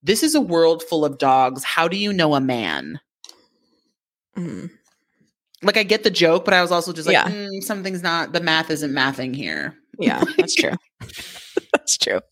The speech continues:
Speaker 1: It doesn't make sense to me,
Speaker 2: Yeah,
Speaker 1: guys.
Speaker 2: yeah.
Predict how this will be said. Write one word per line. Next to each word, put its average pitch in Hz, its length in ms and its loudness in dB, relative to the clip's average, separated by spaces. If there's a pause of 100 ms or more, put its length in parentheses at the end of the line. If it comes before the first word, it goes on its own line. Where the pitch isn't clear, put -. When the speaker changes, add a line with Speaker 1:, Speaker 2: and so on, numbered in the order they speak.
(320)
Speaker 1:
It - 380 -4
doesn't 196 380 0
make 160 200 -4
sense - 320 -6
to - 80 -10
me, 80 120 -10
Speaker 2:
Yeah, - 180 -2
Speaker 1:
guys. 208 200 -6 (200)
Speaker 2:
yeah. - 200 -8